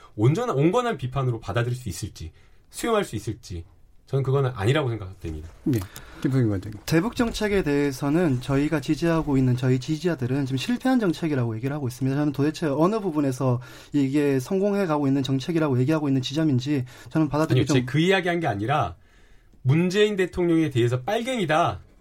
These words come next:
Speaker 1: 지금
Speaker 3: 아,
Speaker 1: 북한과
Speaker 3: 그,
Speaker 1: 관련되어서 모든
Speaker 3: 네.
Speaker 1: 지금 그것을 부정하듯이 이야기하는
Speaker 3: 알겠습니다.
Speaker 1: 그런 이야기가 너무나 많습니다.
Speaker 3: 알겠습니다.
Speaker 1: 그러니까
Speaker 2: 발언자들
Speaker 1: 그거는
Speaker 2: 가운데 상당히
Speaker 1: 그런,
Speaker 2: 나오긴
Speaker 1: 그런
Speaker 2: 했죠.
Speaker 1: 목소리를
Speaker 3: 알겠습니다.
Speaker 1: 저는
Speaker 2: 네.
Speaker 1: 반개혁 세력이라 보고 수용할 수 없는 그런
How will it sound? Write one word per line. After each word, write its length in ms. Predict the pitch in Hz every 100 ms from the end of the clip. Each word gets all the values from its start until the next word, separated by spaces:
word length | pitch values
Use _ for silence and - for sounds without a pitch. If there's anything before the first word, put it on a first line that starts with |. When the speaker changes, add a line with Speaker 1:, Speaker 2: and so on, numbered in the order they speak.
| -
Speaker 1:
지금 420 | 156 175 185 175
Speaker 3:
아, 160 | 180 208
Speaker 1:
북한과 320 | 127 214 208
Speaker 3:
그, 20 |
Speaker 1:
관련되어서 480 | 190 185 180 170 165
모든 280 | 127 117 165
Speaker 3:
네. 120 | 151
Speaker 1:
지금 240 | 214 180 185
그것을 280 | 160 156 139
부정하듯이 640 | 131 196 208 185 175 170
이야기하는 420 | 135 175 185 170
Speaker 3:
알겠습니다. 260 | 151 151 196
Speaker 1:
그런 220 | 208 156 - - -
이야기가 360 | 135 190 190 131
너무나 380 | 117 208 311
많습니다. 400 | - 113 - 113
Speaker 3:
알겠습니다. 380 | 107 160 151 135
Speaker 1:
그러니까 80 | 165
Speaker 2:
발언자들 400 | 185 214 226 208
Speaker 1:
그거는 140 | 202 196
Speaker 2:
가운데 280 | 190 185
상당히 340 | 180 185 196 190
Speaker 1:
그런, 140 | 202
Speaker 2:
나오긴 160 | 143 147
Speaker 1:
그런 100 | 170
Speaker 2:
했죠. 120 | 247
Speaker 1:
목소리를 220 | - 151 160
Speaker 3:
알겠습니다. 300 | - 147 160
Speaker 1:
저는 160 | 170 175
Speaker 2:
네. 220 | 120 95 -
Speaker 1:
반개혁 400 | 151 180 190 180
세력이라 320 | 175 160 156
보고 340 | 113 107 165 123
수용할 380 | - 254 233
수 120 | - 135
없는 360 | 110 180 185
그런 400 | 120 127 139 104